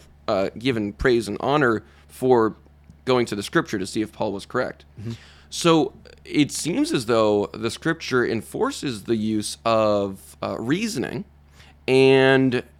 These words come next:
Speaker 1: also Paul quotes Greek philosophers at times to say,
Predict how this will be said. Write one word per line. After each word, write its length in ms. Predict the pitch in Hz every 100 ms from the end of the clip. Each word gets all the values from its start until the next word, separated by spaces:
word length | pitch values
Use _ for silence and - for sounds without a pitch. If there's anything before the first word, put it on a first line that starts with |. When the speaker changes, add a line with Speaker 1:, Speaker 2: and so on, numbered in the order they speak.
| _ _ -
Speaker 1:
also 560 | 135 160 208 127 110
Paul 600 | 95 - - 220 139 120 -
quotes 640 | - - 151 156 - - - _ _ _ -
Greek 340 | 127 147 156 -
philosophers 680 | - 120 131 165 156 135 101
at 100 | -
times 300 | 107 98 -
to 60 |
say, 240 | 107 120